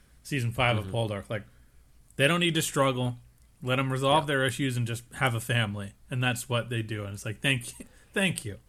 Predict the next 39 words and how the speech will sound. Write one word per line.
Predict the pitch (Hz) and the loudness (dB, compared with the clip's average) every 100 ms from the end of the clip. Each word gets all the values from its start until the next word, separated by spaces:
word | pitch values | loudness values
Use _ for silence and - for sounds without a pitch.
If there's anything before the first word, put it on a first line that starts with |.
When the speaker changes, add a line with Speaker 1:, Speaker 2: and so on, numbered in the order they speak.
| - | -4
Speaker 2:
I, | 107 - - - - | -4 -4 -16 -12 -4
I | 117 | 0
did | - 139 | 0 2
like | 117 107 | 2 0
the, | 104 98 95 | -2 0 0
the | 87 | -2
one | 98 98 | -2 -2
moment, | 95 92 104 | -2 -2 0
though, | 95 | 0
where | 92 | 0
he | 90 | -2
was, | 98 | -4
like, | 95 | -4
feeling | - - 107 92 | -6 -4 -4 -4
down, | 90 98 95 92 87 - - | -4 -2 -2 -2 -6 -16 -12
and | 107 | -4
then | 104 | -4
he | 98 | -2
just | 98 95 | -4 -4
joined | - 104 98 | -2 -2 0
up | 98 - | 0 0
with, | 101 90 104 | -4 -4 -2
uh, | 92 90 85 | 0 2 0
Ross | 95 92 90 - | 2 2 2 0
to | |
go | 98 | 0
save | 90 107 95 | 0 0 -2
Dwight | 87 90 - | -2 -2 -2
'cause | 95 | -4
he | 95 | -4
had | |
nothing | 92 95 92 | -4 -6 -2
<laughs> | |
better | - - | 0 0
to | 131 | 4
do | 123 147 | 4 6
with | 117 | 4
his | 107 | 2
time. | - 110 - 113 | 2 0 -2 -6